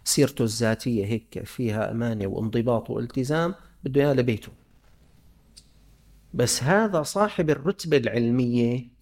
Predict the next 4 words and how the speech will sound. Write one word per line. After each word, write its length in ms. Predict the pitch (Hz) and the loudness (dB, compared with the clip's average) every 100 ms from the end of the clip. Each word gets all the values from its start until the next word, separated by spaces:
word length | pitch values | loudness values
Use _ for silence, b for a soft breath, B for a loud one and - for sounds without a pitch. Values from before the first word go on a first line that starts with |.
| _ - | _ -4
إنسان 440 | 123 165 160 147 | 0 2 2 0
طلع 300 | 139 147 131 | -2 0 0
فاجر. 500 | 113 135 117 98 92 - _ _ _ _ _ _ _ _ _ _ _ _ _ _ _ _ - - - - | 0 2 2 -2 -8 -12 _ _ _ _ _ _ _ _ _ _ _ _ _ _ _ _ -20 -20 -20 -12
فاجر. 560 | - 170 151 117 92 | 0 2 2 0 -6